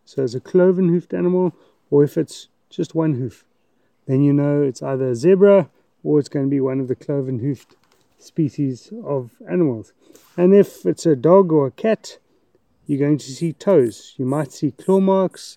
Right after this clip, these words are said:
if it's part of the dog family. If it's part of the cat family, you're not gonna see claw marks. Cat family, the tracks tend to be more round. The back pad of the, of the animal has got like a W,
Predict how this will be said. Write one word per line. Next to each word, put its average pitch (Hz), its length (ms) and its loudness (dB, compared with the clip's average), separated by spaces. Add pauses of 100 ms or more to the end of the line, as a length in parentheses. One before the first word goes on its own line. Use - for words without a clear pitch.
if 143 160 -6
it's 151 200 -6
part 151 260 -4
of 127 80 -10
the 131 80 -2
dog 147 300 -2
family. 180 440 -4 (340)
If 143 100 -8
it's 139 120 -10
part 147 180 -4
of 131 60 -6
the 131 80 -6
cat - 260 -6
family, 170 340 -2
you're 160 160 2
not 180 240 -6
gonna 151 220 -4
see 143 180 -12
claw 135 220 -4
marks. - 320 -14 (460)
Cat 175 220 -2
family, 175 520 4
the 147 200 -6
tracks - 360 -8
tend 156 260 -4
to 151 60 -6
be 143 160 0
more 131 260 0
round. 196 560 -2 (640)
The 147 80 0
back 156 440 -2
pad 226 380 -2
of 165 140 2
the, 151 300 0 (180)
of 143 260 -8
the 143 360 0 (420)
animal 185 540 2 (320)
has 151 160 2
got 156 360 -2 (400)
like 151 220 -6
a 160 60 2
W, 131 580 -2